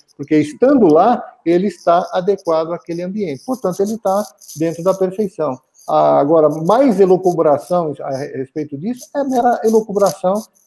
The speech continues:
né? É coisa do intelecto, da cabeça da gente aqui, que não tem importância nenhuma,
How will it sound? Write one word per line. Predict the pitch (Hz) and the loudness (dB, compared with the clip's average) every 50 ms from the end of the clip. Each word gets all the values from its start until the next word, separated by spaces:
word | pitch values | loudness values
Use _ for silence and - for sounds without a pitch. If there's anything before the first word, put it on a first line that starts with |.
| _ | _
né? | 151 160 180 185 156 | -4 -2 0 0 0
É | 151 | 0
coisa | 151 - 180 185 180 202 196 | 0 0 -2 0 0 0 -2
do | 190 - - 180 175 160 170 185 | -2 -4 -10 -10 -8 -6 -6 -6
intelecto, | 196 185 190 180 147 151 170 180 175 175 - | -4 -2 0 2 2 4 2 2 0 -4 -6
da | 151 160 156 | -4 -4 -4
cabeça | 160 160 156 147 160 160 156 - 165 | -2 -4 -4 -4 -4 -6 -6 -6 -6
da | 165 160 151 | -4 -4 -2
gente | 156 160 160 156 160 | -4 -6 -10 -8 -8
aqui, | 143 - 214 | -10 -10 -10
que | - 320 | -12 -8
não | 320 262 | -8 -6
tem | - - 190 180 | -4 -4 -4 -4
importância | 156 - 151 135 - - 147 147 139 - 156 143 | -4 -2 -2 -2 -2 -4 -8 -8 -8 -10 -12 -12
nenhuma, | 143 135 127 127 135 135 127 120 | -10 -8 -6 -6 -6 -6 -8 -10